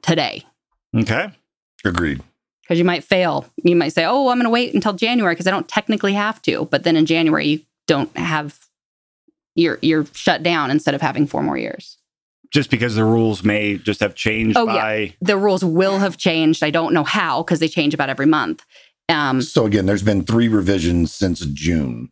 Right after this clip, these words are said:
Speaker 1: Mm-hmm.
Speaker 3: on the guidebook and what is acceptable and what isn't acceptable thus far.
Speaker 2: And it's not like they have, "Oh, in January one, this set comes in." Just like,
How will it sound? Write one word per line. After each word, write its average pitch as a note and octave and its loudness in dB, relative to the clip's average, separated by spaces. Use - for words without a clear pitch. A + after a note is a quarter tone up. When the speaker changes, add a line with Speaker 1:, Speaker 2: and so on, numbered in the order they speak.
Speaker 1:
Mm-hmm. F#3+ 4
Speaker 3:
on E2+ 2
the E2 0
guidebook D2 -2
and D2 -2
what F2 0
is E2 -2
acceptable D2+ 0
and C#2+ 2
what D2 -2
isn't D#2 -4
acceptable C2 -8
thus D#2+ -6
far. A1+ -10
Speaker 2:
And D#3 -2
it's - -4
not F3+ 0
like D#3 0
they C#3+ 0
have, C#3 -2
"Oh, D#3 0
in A#2 2
January C3 0
one, A#2+ 0
this A2 -4
set - -4
comes A2+ 0
in." B2+ 2
Just G#2 -6
like, A#2 -2